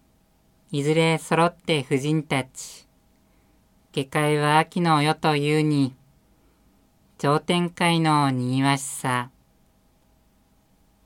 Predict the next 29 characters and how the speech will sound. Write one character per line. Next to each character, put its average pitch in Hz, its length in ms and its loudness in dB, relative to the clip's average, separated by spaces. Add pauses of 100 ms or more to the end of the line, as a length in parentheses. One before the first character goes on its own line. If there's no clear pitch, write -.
(2500)
す - 220 -8
べ 175 120 0
す 170 160 -8
べ 156 200 0
し - 100 -18
て 151 160 0
い 147 100 0
る 147 120 2
床 139 280 0
の 139 300 2
上。 139 300 -2 (1000)
金 165 280 0
の 143 220 2
カ 143 200 -2
ン 147 100 -2
テ 165 140 -2
ラ 165 180 2
つ - 180 -6
い 165 100 -2
て 156 240 4
い 143 100 0
る。 131 280 0 (1500)
小 175 240 -4
さ 165 180 -6
な 143 260 2
頭、 135 520 -2 (640)
長 147 260 0
い 156 140 0
裾。 131 600 -4